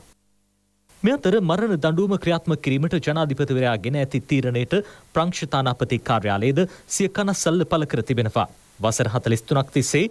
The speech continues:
ශ්‍රී ලංකාව තුළ මරණ දණ්ඩනය ක්‍රියාත්මක නොවූ තත්ත්වයක් තුළ එය තවදුරටත් පවත්වාගෙන යාම යහපත් බවයි ප්‍රංශ තානාපති කාර්යාලය තවදුරටත් පෙන්වා දෙන්නේ.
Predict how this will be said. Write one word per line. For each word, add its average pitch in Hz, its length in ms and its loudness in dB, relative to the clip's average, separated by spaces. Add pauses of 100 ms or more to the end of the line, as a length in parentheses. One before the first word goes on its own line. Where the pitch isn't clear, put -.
(220)
ශ්‍රී - 260 -4
ලංකාව 131 340 0
තුළ 196 240 0
මරණ 185 380 0
දණ්ඩනය 175 480 2
ක්‍රියාත්මක 185 540 -2
නොවූ 226 300 2
තත්ත්වයක් 143 500 -2
තුළ 156 180 2
එය 180 400 -2
තවදුරටත් 175 640 -2
පවත්වාගෙන 135 540 -2
යාම 147 220 2
යහපත් 131 420 0
බවයි 131 280 2 (200)
ප්‍රංශ 151 340 -2
තානාපති 127 480 0
කාර්යාලය 156 520 2
තවදුරටත් 185 720 -2
පෙන්වා 135 400 0
දෙන්නේ. 117 380 -2